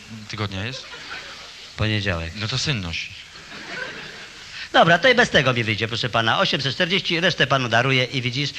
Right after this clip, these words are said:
Speaker 2: nie chciałeś, a oddałeś. I tak trzeba podchodzić do rzeczy, rozumiesz? Tak cię powoli, tego oplotłem, oplotłem
Speaker 1: Ale
Speaker 2: i
Speaker 1: czek-,
Speaker 2: teraz
Speaker 1: ci-
Speaker 2: oddajesz to wszystko, a ja sobie odliczam. I tak
Speaker 1: Zaczekaj,
Speaker 2: do
Speaker 1: to
Speaker 2: każdego
Speaker 1: i
Speaker 2: mówię.
Speaker 1: co, ja taki goły mam zostać?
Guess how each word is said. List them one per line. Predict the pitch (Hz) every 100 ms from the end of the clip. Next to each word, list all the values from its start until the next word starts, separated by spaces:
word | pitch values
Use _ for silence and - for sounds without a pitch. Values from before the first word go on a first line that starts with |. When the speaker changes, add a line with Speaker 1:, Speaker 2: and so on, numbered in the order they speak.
| -
Speaker 2:
nie | 110
chciałeś, | 101 110 104 98
a | 98
oddałeś. | 98 92 -
I | 127
tak | 143 185
trzeba | - 131 110
podchodzić | 101 98 110 101 95
do |
rzeczy, | 87 82 87
rozumiesz? | 87 190 - -
Tak | 165
cię | -
powoli, | 98 90 90 80
tego | 190 185
oplotłem, | 143 - 151 - 117
oplotłem | 87 156 -
Speaker 1:
Ale | 156
Speaker 2:
i | 123
Speaker 1:
czek-, |
Speaker 2:
teraz | 127 117 - - -
Speaker 1:
ci- | 277 208
Speaker 2:
oddajesz | 170 139 107 92 92 90
to | -
wszystko, | 98 120 135 143 -
a |
ja | 87
sobie | 80 76 76
odliczam. | 117 131 - -
I |
tak | 254 -
Speaker 1:
Zaczekaj, | 381 - 170
Speaker 2:
do | 139
Speaker 1:
to |
Speaker 2:
każdego | 127 107 95
Speaker 1:
i | 73
Speaker 2:
mówię. | -
Speaker 1:
co, | 311
ja | 285
taki | 226 208
goły | 175 190 180
mam | 170
zostać? | 156 160 214 277